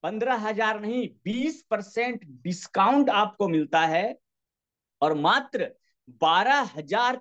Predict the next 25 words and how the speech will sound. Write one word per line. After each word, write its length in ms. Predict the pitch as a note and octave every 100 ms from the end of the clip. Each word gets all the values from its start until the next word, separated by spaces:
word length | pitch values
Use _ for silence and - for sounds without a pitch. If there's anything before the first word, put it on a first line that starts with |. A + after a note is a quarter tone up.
| -
पीबी 340 | F3+ F3+ A#3
का 120 | A#3+ A3
आपको 360 | F#3 F#3+ G#3+
बिजनेस 380 | D#3 D#3 F3+ G3
करना 280 | F3 E3 E3
होता 320 | D#3 D3+ D#3+
है 200 | E3+ B3+ - -
और 180 | E3+ F#3+
आपका 420 | D3 F3 G3 - F3
प्रमोशन 640 | - D#3 D#3+ D#3+ G#3+ A3 - _ D#3+
एसडी 340 | F#3+ G#3 C#4+
क्वालिफाई 560 | A3+ F3+ E3+ - C#3+ C3+
हो 120 | A#2+
जाता 320 | A2+ G#2 A2+
है। 80 | - _ _ _ _ _ _
इतनी 300 | G3 C4+ C4+
छूट 400 | C#4 - G3+ B3 -
आपको 360 | E3+ F3+ F#3+
मिल 180 | F3 E3
रहा 180 | D#3+ E3
है 160 | F#3+ A#3+ _ -
इस 160 | B3 -
ऑफर 320 | E3+ G3 F#3
के 160 | F3+
तहत 360 | F3 E3 E3+ E3+